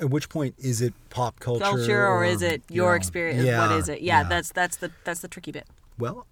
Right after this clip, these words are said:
Speaker 1: you know what? You, you, you said it was hard to follow me, but you've just landed an, a good extra point, and I'm very interested in see specifically how that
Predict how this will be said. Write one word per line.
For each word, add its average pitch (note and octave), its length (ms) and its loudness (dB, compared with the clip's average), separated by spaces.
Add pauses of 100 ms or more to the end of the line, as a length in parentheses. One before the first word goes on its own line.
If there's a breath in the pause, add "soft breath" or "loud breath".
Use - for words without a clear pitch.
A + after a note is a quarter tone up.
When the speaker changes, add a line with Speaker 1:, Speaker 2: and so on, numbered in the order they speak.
(120)
Speaker 1:
you C3+ 160 2
know D3 140 2
what? C#3 340 -4
You, G#2+ 100 -4
you, G#2 300 -8 (100)
you G#2 120 -6
said B2 240 -6
it A2+ 80 -8
was G#2 100 -10
hard G#2+ 280 -8
to G2+ 60 -10
follow G2 380 -8
me, F#2+ 300 -8
but F#2+ 200 -12
you've G2 200 -8
just - 260 -10
landed F#2+ 380 -10
an, F#2 140 -10 (100)
a G#2 60 -10
good A2+ 260 -8
extra G2 340 -12
point, F#2 360 -10
and G#2 120 -6
I'm G#2+ 160 -4
very C3 300 0
interested G#2+ 440 -8
in F#2+ 80 -6
see G#2 180 -8
specifically G2 840 -8 (640 loud breath)
how A#2+ 260 -4
that A2 200 -6